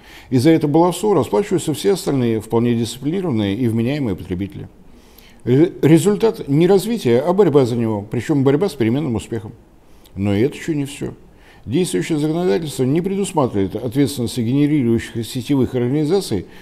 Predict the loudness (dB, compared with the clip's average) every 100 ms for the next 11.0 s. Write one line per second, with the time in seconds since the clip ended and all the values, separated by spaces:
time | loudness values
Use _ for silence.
0 | -20 -20 -8 -2 2 2 2 2 2 2
1 | 2 4 4 2 0 -2 -2 -4 -4 0
2 | 4 4 4 2 2 0 0 0 -2 -4
3 | -6 0 0 -2 -10 -8 0 2 2 0
4 | 2 2 0 -4 -4 -4 -6 -14 -16 -18
5 | -18 0 2 2 -2 2 2 2 -4 -2
6 | 2 2 2 -2 -2 -2 -4 -2 -2 0
7 | 2 2 2 -2 0 0 0 0 0 0
8 | 0 0 2 2 2 2 0 0 -2 -2
9 | 0 0 0 0 -2 -2 -6 -6 -8 -4
10 | -4 -2 -2 -4 -2 -2 -2 -2 -4